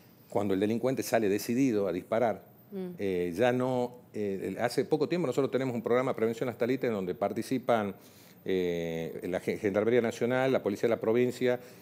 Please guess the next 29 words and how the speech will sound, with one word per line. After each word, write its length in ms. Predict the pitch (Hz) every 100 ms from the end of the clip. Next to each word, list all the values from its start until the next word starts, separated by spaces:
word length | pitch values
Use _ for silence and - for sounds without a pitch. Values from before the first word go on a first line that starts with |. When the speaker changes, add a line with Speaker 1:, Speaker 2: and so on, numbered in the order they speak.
| -
Speaker 1:
esto 280 | 120 120 120
casualmente 420 | 113 - 113 123
los 100 | 107
inspectores 480 | 101 101 104 127 117
municipales 600 | 107 107 113 127 127 131
con 200 | - 113
la 80 | 107
Policía 340 | 107 107 127
Adicional 480 | 117 110 120 143 185 - - -
y 80 | 113
la, 120 | 101
eh, 840 | - 92 90 85 82 80 78 76 76
Policía 300 | - 110 135
Federal 480 | 117 117 123 160 185 -
y, 240 | 104 110
bueno, 240 | 120 107 110
los 120 | 90
efectivos, 640 | 101 110 117 127 123 104 -
eh, 280 | 98 87 85
de 80 | 87
servicio 440 | - 110 143 107
de 60 | 90
la 60 | 82
Policía 360 | 92 - 101
de 60 | 87
la 80 | -
Provincia 300 | 101 98 87
de 60 |
Tucumán. 340 | 92 98 87